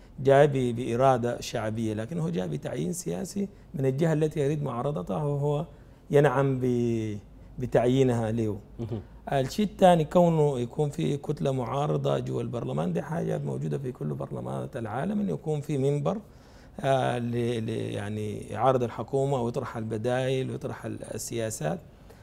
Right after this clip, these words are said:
Speaker 1: لكن ما أفتكر حيكون تأثيرها كبير زي ما قلت لك. حتى الحزب الذي يدعو إليه المؤتمر الشعبي أيضًا، الذي زي دعاه ليكون جزء من الكتلة، أيضًا هو جاء بتعيين سياسي
Speaker 2: مهم.
Speaker 1: من السيد رئيس الجمهورية،
Speaker 2: مهم.
Speaker 1: فبكون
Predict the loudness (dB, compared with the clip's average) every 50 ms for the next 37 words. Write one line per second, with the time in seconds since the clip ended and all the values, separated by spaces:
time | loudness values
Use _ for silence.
0 | -20 -4 4 6 6 6 6 4 2 2 2 2 2 0 0 -2 -2 -2 -2 -4
1 | -4 -6 -6 -4 -2 -2 0 0 -2 -4 -4 -4 -4 -4 -4 -6 -4 -4 -2 -2
2 | -2 -4 -6 -6 -6 -4 -4 -4 -4 -4 -6 -6 -8 -10 -8 -6 -2 -2 -2 -2
3 | -4 -4 -6 -6 -4 0 0 0 2 0 -2 -4 -4 -4 -2 -2 0 0 0 0
4 | 0 0 -2 -4 -4 -4 -6 -4 -4 -4 -4 -4 -4 -4 -4 -6 -6 -6 -6 -6
5 | -6 -6 -6 -6 -6 -6 -6 -6 -6 -4 -2 -2 -2 -2 -2 -2 -2 -2 -4 -8
6 | -14 -20 -20 -20 -20 -20 -20 -20 -20 -12 -4 0 0 2 4 6 6 6 6 6
7 | 6 8 6 6 6 4 0 -2 -4 -4 -2 -2 -2 -4 -4 -6 -6 -4 -2 0
8 | 0 0 0 -2 -2 -2 -2 -2 -4 -4 -4 -6 -8 -8 -6 -6 -4 -6 -6 -6
9 | -6 -4 -4 -4 -4 -6 -6 -8 -8 -8 -10 -12 -12 -10 -8 -6 -6 -8 -8 -10
10 | -6 0 2 4 4 4 2 0 -2 -2 -4 -4 -2 -2 -4 -4 -4 -4 -4 -4
11 | -4 -4 -4 -4 -4 -4 -2 -2 -2 -2 -2 -2 -2 -2 -2 -4 -4 -4 -4 -4
12 | -4 -8 -2 2 2 4 4